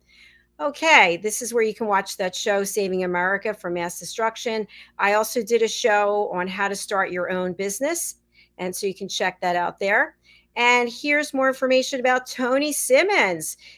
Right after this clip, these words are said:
You can actually go to his website. You can go to his LinkedIn. You can learn more about him and how to hire him. Uh, we also had a fabulous show about reversing the signs of aging with LifeWage Technology founder David Schmidt.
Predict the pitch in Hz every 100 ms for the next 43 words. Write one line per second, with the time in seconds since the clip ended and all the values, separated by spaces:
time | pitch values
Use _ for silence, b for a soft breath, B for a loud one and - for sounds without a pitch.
0 | - 202 214 233 220 214 226 202 196 180
1 | 165 185 233 254 - 254 247 240 - _
2 | _ _ 185 185 196 190 175 175 165 180
3 | 180 170 233 254 254 254 B B B _
4 | 185 185 196 190 185 185 202 214 208 202
5 | 202 214 202 196 165 175 165 160 208 226
6 | 240 247 240 240 247 _ _ _ _ _
7 | b b b b - 185 180 180 180 214
8 | - 226 233 285 262 240 202 - - 214
9 | 226 254 247 - - 220 220 220 - 175
10 | 190 - 185 175 196 202 233 202 - 196
11 | 196 185 160 190 190 180 214 208 175 180
12 | 180 - 185 175 - - 180 180 175 185
13 | 190 214 - 196 196 202 196 185 185 175
14 | - - 196 220